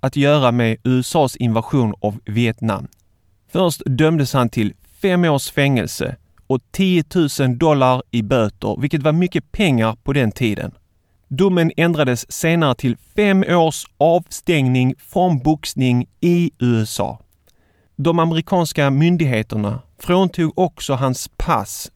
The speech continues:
vilket gjorde att han inte kunde boxas utomlands. Boxningen var Muhammad Alis levebröd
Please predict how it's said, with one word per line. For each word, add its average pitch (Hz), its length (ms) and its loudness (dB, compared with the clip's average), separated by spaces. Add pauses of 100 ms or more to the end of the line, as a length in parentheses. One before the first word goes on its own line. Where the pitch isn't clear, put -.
vilket 131 320 -4
gjorde 147 240 2
att 123 120 0
han 120 200 -2 (120)
inte 147 240 -2
kunde 131 240 0
boxas 107 800 -6
utomlands. 101 760 -4 (400)
Boxningen 151 560 0
var 113 280 0 (160)
Muhammad 120 380 0
Alis 131 640 0
levebröd 110 840 -2